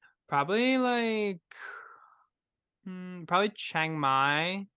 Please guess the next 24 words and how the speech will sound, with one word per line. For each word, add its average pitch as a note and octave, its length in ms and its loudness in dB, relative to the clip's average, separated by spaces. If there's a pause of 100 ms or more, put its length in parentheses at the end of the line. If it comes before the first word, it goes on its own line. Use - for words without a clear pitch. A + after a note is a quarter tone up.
(540)
in D3 220 -2
Thailand, C#3+ 420 2
just D3+ 160 -2
'cause G#3+ 100 -2
we A#3+ 100 2
did, B3 120 0
like, C4+ 160 2
a F3+ 40 0
bunch D#3+ 240 0
of, E3+ 80 -6
like, C#3+ 340 0
it D#3 80 -4
wasn't G3 260 2
even, C4 260 -2 (100)
like, D3+ 160 -4 (400)
we D#3+ 120 0
didn't E3+ 120 2
get F#3 80 0
to A3 80 -2
see, F#3+ 120 -4
like, D#3 120 0
much C#3 220 0
of, C#3+ 100 -4
like, C#3 160 -4